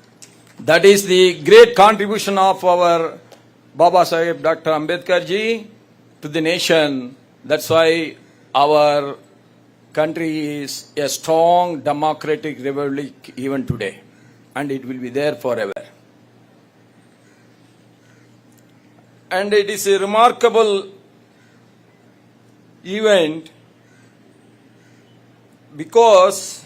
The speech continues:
I have seen very orderly long queue of thousands, indeed lakhs of people waiting patiently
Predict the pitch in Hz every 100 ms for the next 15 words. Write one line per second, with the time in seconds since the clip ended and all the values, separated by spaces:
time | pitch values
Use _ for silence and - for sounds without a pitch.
0 | - _ _ _ _ _ _ _ _ _
1 | _ - 185 220 208 196 240 254 214 143
2 | 107 - _ _ _ - 175 214 180 185
3 | 196 220 220 214 202 175 196 190 - 208
4 | 202 160 175 202 - _ _ _ _ -
5 | 185 185 185 196 196 220 202 185 190 175
6 | 196 202 160 165 196 196 - - 165 180
7 | 180 185 170 117 95 _ _ _ - 156
8 | 185 202 190 175 180 180 196 190 190 196
9 | 185 -